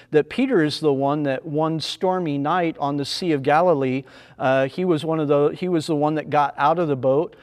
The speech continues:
and walked on the water toward Jesus. But then all of a sudden he took his eyes off of Jesus. He looked around and he saw the wind and he saw the waves and he said, "People can't walk on water,"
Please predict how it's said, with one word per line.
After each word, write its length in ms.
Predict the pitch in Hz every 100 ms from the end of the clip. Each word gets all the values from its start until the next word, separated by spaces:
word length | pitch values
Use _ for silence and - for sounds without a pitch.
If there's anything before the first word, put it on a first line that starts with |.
| - -
and 180 | 139
walked 360 | 131 131 160 -
on 120 | 156
the 80 | 147
water 540 | 135 127 143 151 147 - -
toward 340 | - 151 160
Jesus. 560 | 151 143 151 208 190 - - _ _ _ _ -
But 300 | 143 151 143
then 260 | 151 175
all 140 | 180 160
of 80 |
a 60 | 156
sudden 340 | - 170 170
he 180 | 170 170
took 240 | - 208 -
his 180 | 151
eyes 480 | 156 143 165 180 165 -
off 260 | 147 160
of 140 | 185 151
Jesus. 480 | 127 156 160 190 - - -
He 120 | 185
looked 260 | 151 180 180
around 420 | 151 151 165 180
and 100 | 156
he 60 | 143
saw 320 | - 175 175
the 120 | 160
wind 360 | 147 160 175 175
and 80 |
he 60 | 147
saw 260 | - 165 160
the 80 |
waves 320 | 143 143 156 165
and 100 | 160
he 60 |
said, 200 | 143 147 - - -
"People 320 | - 285 403
can't 260 | - 143 135
walk 280 | 127 120 135
on 180 | 117
water," 500 | 120 113 123 185 233